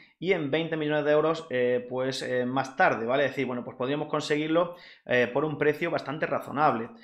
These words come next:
Incluso si buscamos por aquí, no sé, a, a Mella, por ejemplo, eh, David Mella,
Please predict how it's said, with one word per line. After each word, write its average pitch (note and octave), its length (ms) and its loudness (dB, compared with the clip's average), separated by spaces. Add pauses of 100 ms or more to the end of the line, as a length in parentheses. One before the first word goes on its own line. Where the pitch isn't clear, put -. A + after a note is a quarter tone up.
(200)
Incluso D3+ 400 -2
si E3 140 -6
buscamos C3+ 420 -2
por C#3 100 -2
aquí, C#3+ 200 -2
no B2+ 80 -2
sé, B2 280 0
a, G#2+ 800 -6
a - 20 -6
Mella, D3 480 2
por A#2 100 -10
ejemplo, C#3+ 640 -4 (140)
eh, A2+ 380 -6
David A#2+ 200 -2
Mella, C#3 640 2